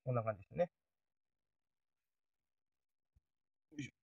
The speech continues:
ょ。はい、それではね、えー、乗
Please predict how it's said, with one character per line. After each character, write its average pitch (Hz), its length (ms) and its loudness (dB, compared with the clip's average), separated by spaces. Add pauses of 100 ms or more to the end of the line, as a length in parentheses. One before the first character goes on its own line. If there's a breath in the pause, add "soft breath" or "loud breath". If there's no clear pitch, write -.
(4000)
ょ。 - 40 2
は - 20 4
い、 - 100 -6
そ 269 120 10
れ 339 60 12
で 453 60 12
は 359 60 12
ね、 277 240 12
え 190 440 12
ー、 160 60 -4
乗 196 160 12